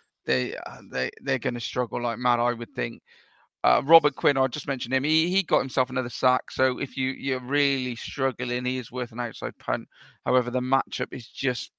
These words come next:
terrible. Um, Jalen Johnson is the only possible add at D B I've got, but that's it. There's nothing much to talk about. Roquan or nothing, really. Um,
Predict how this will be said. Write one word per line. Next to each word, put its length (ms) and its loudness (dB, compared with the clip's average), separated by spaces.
terrible. 760 0
Um, 500 2
Jalen 300 0
Johnson 420 -4
is 120 -8
the 100 0
only 180 -2
possible 460 -4
add 160 2
at 120 -6
D 200 -4
B 180 -2
I've 220 0
got, 200 -2
but 200 -2
that's 220 2
it. 80 6
There's 260 2
nothing 300 0
much 200 -2
to 100 -12
talk 240 -2
about. 240 -4
Roquan 460 2
or 80 -2
nothing, 400 -4
really. 500 0
Um, 360 4